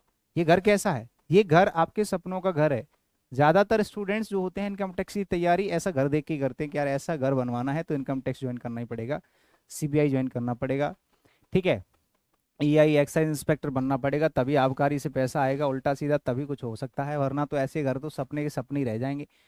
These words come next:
अगर नौकरी नहीं लगी तो ऐसा घर तो सपना ही सपना रह जाएगा भाई, है ना। तो इसको बोलते हैं this, uh, house is magnificent। Magnificent as an adjective use किया जाता है मेरे प्यारे साथियों, और इसका मतलब होता है एकदम भव्य, शानदार, सुंदर, भव्य,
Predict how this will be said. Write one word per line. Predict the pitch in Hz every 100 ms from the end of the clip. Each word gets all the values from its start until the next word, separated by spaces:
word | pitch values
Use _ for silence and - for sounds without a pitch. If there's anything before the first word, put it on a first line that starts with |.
| _ _ _ 131
अगर | 139
नौकरी | 139 151 160 170
नहीं | 165
लगी | 170 175
तो | -
ऐसा | 170 185
घर | 151 143
तो | 147
सपना | 156 165 180
ही | 202
सपना | 196 190 196
रह | 151
जाएगा | 139 185 214
भाई, | 208 220 - - _
है | 139
ना। | 240 240 _ _ _ _ _ _ 208
तो | 247 269 _ _
इसको | 185 - 240
बोलते | 196 185 226
हैं | 233
this, | 208 - _ _
uh, | 143 131 127 117
house | 160 180 202
is | 175
magnificent। | 139 139 156 160 135 127 107 - -
Magnificent | 131 160 214 208 185 196 214 -
as | 151 151
an | 175
adjective | 147 139 170 202 170
use | 180
किया | - 151
जाता | 147 156
है | 156
मेरे | 151
प्यारे | 143 135 139
साथियों, | 143 123 143 - _ _ _ _
और | 147
इसका | 170 -
मतलब | 175 165
होता | 170 190
है | 175
एकदम | 170 185
भव्य, | 135 147 131 -
शानदार, | - 147 139 139 123
सुंदर, | - - 156 151 127 - _ _ _
भव्य, | 123 160 147 123